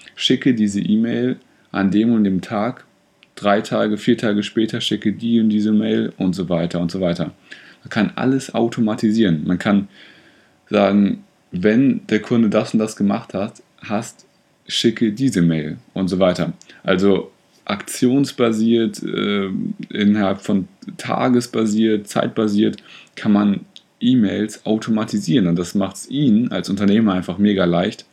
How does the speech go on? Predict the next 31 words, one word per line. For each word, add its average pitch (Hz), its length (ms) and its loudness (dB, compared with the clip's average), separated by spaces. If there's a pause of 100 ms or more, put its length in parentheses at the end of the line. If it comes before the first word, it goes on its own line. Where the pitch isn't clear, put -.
(460)
weil 90 180 0
Sie 98 100 2
das 90 280 -2
einmal 120 460 0
aufsetzen 107 640 -2
müssen 117 340 -2 (560)
und 101 240 2
dann 92 320 2
ja 92 220 0
automatisch, 90 1040 -6
ähm, 85 280 -2 (460)
neue 92 260 2
Kunden 104 600 2
gewinnen 113 500 2 (300)
und 101 240 2
die 101 80 4
Kundenfrequenz 110 840 0
auch 87 100 -6
steigern 87 440 0
können. 80 260 -6 (720)
Und, 85 500 0
ähm, 85 440 0 (160)
ja, 90 340 -2 (400)
weiterer 104 380 0
Vorteil 110 480 0
ist - 180 -2
jetzt - 380 -6
speziell 98 380 -2
für 98 100 -4
die 92 100 0
Dienstleister 117 880 0